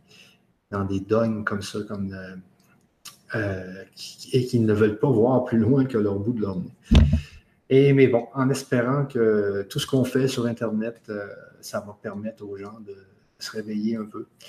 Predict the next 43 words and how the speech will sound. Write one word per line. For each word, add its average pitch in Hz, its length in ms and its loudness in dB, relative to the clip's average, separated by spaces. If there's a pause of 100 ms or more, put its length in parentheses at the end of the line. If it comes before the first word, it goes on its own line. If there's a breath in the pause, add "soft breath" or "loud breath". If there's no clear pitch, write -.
(840 loud breath)
hein, 95 160 -6 (340)
comme 107 140 -10
vous 101 60 -10
savez. - 340 -12 (420 loud breath)
Alors 185 220 4
moi, 170 360 10
je 113 120 4
vais, 131 280 4
euh, 104 280 2
aujourd'hui, 107 320 0
j'ai 107 100 0
pas - 140 -6
beaucoup 135 240 -10
de - 100 -20
temps, 175 160 0
et 117 140 2
puis, 127 280 0
euh, 107 40 2
je - 100 -4
trouve 160 240 -8
que 120 140 -2
la 98 200 0
dernière 127 440 -2
fois, 160 260 -6
j'avais, 92 640 -6
j'avais 101 360 -10
lu 120 260 -4
un 90 80 -8
peu - 160 -20
trop, - 460 -10
euh, 110 80 -14 (280)
un 113 40 -20
peu 135 160 -10
trop 160 240 0
longtemps. 110 500 -2 (1000)
Alors, 117 420 4
je 92 100 -2
vais 113 220 4
lire, 160 380 6
et 123 80 4
puis 127 360 -6
dès 160 300 2
que, 117 920 2